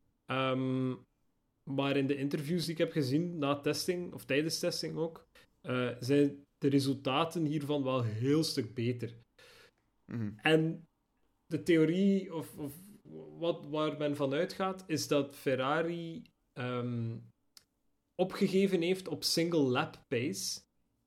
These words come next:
Speaker 1: Dus dat die niet de snelste rondes meer gaan kunnen s-, eh, neerzetten. Maar dat
Speaker 2: Ja,
Speaker 1: het
Speaker 2: ja.
Speaker 1: een race pace wel ten goede komt, omdat hun banden veel langer gaan meegaan.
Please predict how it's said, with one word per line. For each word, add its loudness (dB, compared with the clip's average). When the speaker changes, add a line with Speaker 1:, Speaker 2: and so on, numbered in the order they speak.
Speaker 1:
Dus 0
dat 4
die 2
niet 2
de 8
snelste 4
rondes 2
meer 0
gaan -2
kunnen 0
s-, -6
eh, -4
neerzetten. -2
Maar 2
dat 8
Speaker 2:
Ja, 2
Speaker 1:
het 8
Speaker 2:
ja. 8
Speaker 1:
een 2
race 6
pace 2
wel 0
ten 0
goede 0
komt, -6
omdat 0
hun 0
banden 2
veel 0
langer 0
gaan -6
meegaan. -8